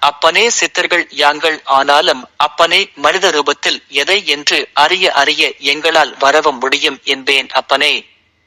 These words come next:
எதை என்று அறிய அறிய, அதனால்தான் வந்து கொண்டு அப்பனே கஷ்டங்களை கொடுத்து கொடுத்து, உண்மையாக வாழுங்கள் என்றெல்லாம் அப்பனே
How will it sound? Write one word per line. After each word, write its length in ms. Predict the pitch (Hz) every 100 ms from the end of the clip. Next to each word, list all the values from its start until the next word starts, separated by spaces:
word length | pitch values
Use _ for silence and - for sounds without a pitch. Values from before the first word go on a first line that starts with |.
| _ _ _ _ _
எதை 280 | 147 170 226 214
என்று 300 | 175 170 190 -
அறிய 320 | 143 165 185 -
அறிய, 320 | 143 151 175 196
அதனால்தான் 680 | 135 139 135 135 143 139 127
வந்து 260 | 131 127 135
கொண்டு 320 | 131 135 185 208 -
அப்பனே 460 | 139 139 151 170 202
கஷ்டங்களை 580 | - 156 202 185 170 160
கொடுத்து 340 | - 143 - 147
கொடுத்து, 400 | 139 127 - 160 -
உண்மையாக 580 | 143 170 180 165 151 147
வாழுங்கள் 540 | 127 131 131 131 147 -
என்றெல்லாம் 580 | 131 127 127 143 135 -
அப்பனே 440 | 127 - 131 127